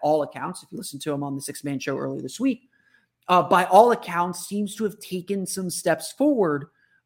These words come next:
um, at just being able to develop and, and play all offseason without any restrictions, um, Jalen Suggs could be a player that takes a big leap with his shooting. And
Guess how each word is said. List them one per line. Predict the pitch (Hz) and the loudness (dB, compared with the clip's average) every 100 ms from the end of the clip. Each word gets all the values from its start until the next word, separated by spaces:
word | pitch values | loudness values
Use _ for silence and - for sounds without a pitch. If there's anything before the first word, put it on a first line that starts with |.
| - | 0
um, | 156 151 - | 0 0 0
at | 180 180 165 - 147 | 2 2 -2 -12 -4
just | 180 - | -2 0
being | 196 175 | -2 0
able | 170 170 | 0 -2
to | 170 | -6
develop | 160 147 165 156 175 175 | -6 -4 0 4 4 2
and, | 147 - | -10 -10
and | 143 143 | -10 -10
play | - 165 170 180 | -6 -2 0 0
all | 147 160 156 | 0 0 2
offseason | 156 156 - 156 143 147 | 4 2 -2 -8 -6 -8
without | 175 143 - 147 143 - | -8 -8 -2 0 0 -4
any | 151 139 135 - | -6 -4 -4 -8
restrictions, | 143 - 269 - 170 143 - _ _ _ _ _ - | -2 2 2 2 -4 -4 -8 _ _ _ _ _ 2
um, | 170 165 156 - _ _ _ _ _ _ _ _ - | 4 4 0 -10 _ _ _ _ _ _ _ _ 0
Jalen | 202 240 254 | 4 6 4
Suggs | - 247 208 | 0 0 -2
could | 233 214 | -4 -2
be | |
a | 220 | -2
player | - 208 220 | 0 2 2
that | 175 170 | 0 -6
takes | - 180 175 - | -6 -8 -8 -6
a | 175 139 - | -6 -6 -8
big | 160 151 | -8 -6
leap | 143 139 175 170 | -6 -4 -4 -6
with | 151 151 | -6 -6
his | 151 | -6
shooting. | - 254 180 - | -6 -4 -4 -8
And | 135 | -12